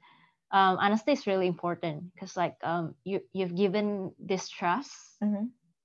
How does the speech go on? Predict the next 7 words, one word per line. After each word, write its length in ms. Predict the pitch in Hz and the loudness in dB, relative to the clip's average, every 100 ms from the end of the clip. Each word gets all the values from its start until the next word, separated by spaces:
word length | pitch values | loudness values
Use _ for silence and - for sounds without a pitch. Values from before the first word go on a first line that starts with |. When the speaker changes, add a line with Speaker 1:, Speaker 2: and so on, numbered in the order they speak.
| _ _ _ - | _ _ _ -4
Speaker 1:
and 100 | 190 | 0
then, 240 | 190 190 | 2 0
like, 240 | 156 160 - | -2 -4 -2
um, 440 | 185 170 160 156 175 _ _ _ _ _ _ _ | 0 0 0 -6 -10 _ _ _ _ _ _ _
how, 360 | 208 208 202 - | 2 2 2 -2
how 180 | 196 | 0
you, 380 | 196 196 175 165 | 2 2 0 -4